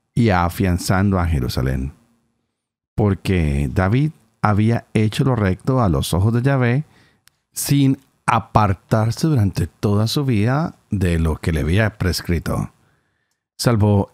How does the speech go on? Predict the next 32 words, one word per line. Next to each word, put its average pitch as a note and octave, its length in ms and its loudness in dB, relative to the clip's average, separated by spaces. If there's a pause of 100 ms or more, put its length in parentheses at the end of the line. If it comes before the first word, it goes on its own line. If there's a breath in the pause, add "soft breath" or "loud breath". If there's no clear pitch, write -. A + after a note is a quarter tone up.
en A2+ 120 2
el F#2+ 180 0
caso G2+ 420 0
de A2+ 100 2
Urías E2 340 0
elitita. C2+ 680 -4 (1300)
El B2+ 120 2
resto E3+ 480 0
de D#3 100 2
los G#2 280 0
hechos A#2+ 340 0
de E3 80 0
Abías, G2+ 600 0 (320)
todo F#2+ 280 2
cuanto D#2+ 440 2
hizo, G#2 440 -2 (640)
¿no F2+ 280 2
está A#2 240 -2
escrito E2+ 520 -2
en B2 80 2
el D#2+ 140 0
libro F2 440 0
de C#2 220 0
los C2+ 300 -4
anales E2+ 340 0
de G#2+ 80 2
los E2+ 180 0
reyes F2+ 300 0
de F#2 80 0
Judá? G#2+ 440 0 (1600)
Hubo B2+ 280 4
guerras B2 720 0